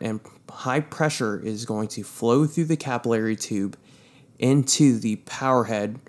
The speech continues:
and that pressure is going to push on the diaphragm, which pushes on push rods, which opens up your expansion valve,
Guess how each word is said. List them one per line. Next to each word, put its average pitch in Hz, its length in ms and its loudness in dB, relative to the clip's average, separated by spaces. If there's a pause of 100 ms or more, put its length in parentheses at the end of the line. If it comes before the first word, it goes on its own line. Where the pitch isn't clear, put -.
(460)
and 123 240 2
that 156 300 -2 (220)
pressure 139 440 0
is 110 180 -2
going 113 240 -2
to 110 160 -8
push - 540 -2
on 135 140 2
the 135 80 4
diaphragm, 110 840 -2 (600)
which - 540 -2 (320)
pushes 135 460 0
on 110 260 -2
push - 400 -4
rods, 110 640 -2 (300)
which 110 460 -6 (120)
opens 131 440 2
up 107 260 -4
your 110 160 -4
expansion 107 560 -6
valve, 104 320 -6